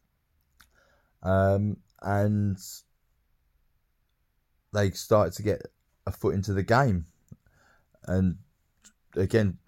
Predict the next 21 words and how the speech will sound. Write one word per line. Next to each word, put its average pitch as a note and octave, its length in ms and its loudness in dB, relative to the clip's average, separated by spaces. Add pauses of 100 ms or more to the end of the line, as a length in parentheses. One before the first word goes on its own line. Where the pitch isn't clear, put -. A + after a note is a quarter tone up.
(100)
they G2 180 0
was F2+ 140 -4
playing F#2+ 320 0
some F#2 160 -2
really F#2+ 180 0
good F2+ 200 -6
stuff F#2+ 300 -2
as F#2 120 -6
well. G#2+ 300 0 (1200)
Uh, F#2 160 0 (120)
their F#2+ 160 0
first, G2+ 420 2 (720)
their G2 120 2
first G#2 400 4
goal, G#2 340 4 (340)
they G2 200 0
attacked - 640 -6 (1900)
down G#2 220 4
the G2 80 2
left F#2 280 0
wing. G2+ 460 2